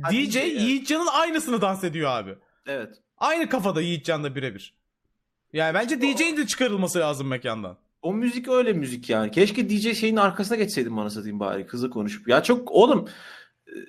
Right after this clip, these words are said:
Speaker 1: çok garibime gitti. Üzerine düşündükten sonra daha da garibime gitti yani. De-, gece kulübü işitiyorsun. At-, biri gelmiş dans.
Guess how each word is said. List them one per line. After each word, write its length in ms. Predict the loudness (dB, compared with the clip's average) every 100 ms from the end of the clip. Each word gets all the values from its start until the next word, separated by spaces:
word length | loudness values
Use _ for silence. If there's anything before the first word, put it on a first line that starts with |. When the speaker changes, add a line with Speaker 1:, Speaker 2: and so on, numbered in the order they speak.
| -14
Speaker 1:
çok 240 | 2 4 6
garibime 300 | 6 6 2
gitti. 180 | 4
Üzerine 240 | 2 4 2
düşündükten 420 | 0 -4 2 2
sonra 220 | 4 4
daha 160 | 6 6
da 60 |
garibime 360 | 6 4 4 -2
gitti 240 | -2 0
yani. 340 | 0 0 -4 -4
De-, 60 |
gece 300 | 2 4 6
kulübü 260 | 4 4 4
işitiyorsun. 600 | 2 2 0 0 -2 -2
At-, 280 | 0 0 -2
biri 180 | -6 2
gelmiş 360 | 6 6 4 6
dans. 260 | 6 4